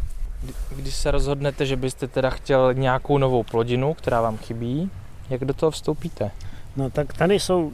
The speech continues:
Speaker 2: takovými těmi, těmi polokůly ohraničený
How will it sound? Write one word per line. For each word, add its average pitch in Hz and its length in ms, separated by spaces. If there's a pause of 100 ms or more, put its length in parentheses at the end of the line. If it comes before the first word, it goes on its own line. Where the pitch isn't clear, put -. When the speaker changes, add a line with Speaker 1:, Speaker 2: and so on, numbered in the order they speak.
Speaker 2:
takovými 165 440
těmi, 165 320
těmi 156 380 (100)
polokůly 143 1000 (320)
ohraničený 151 920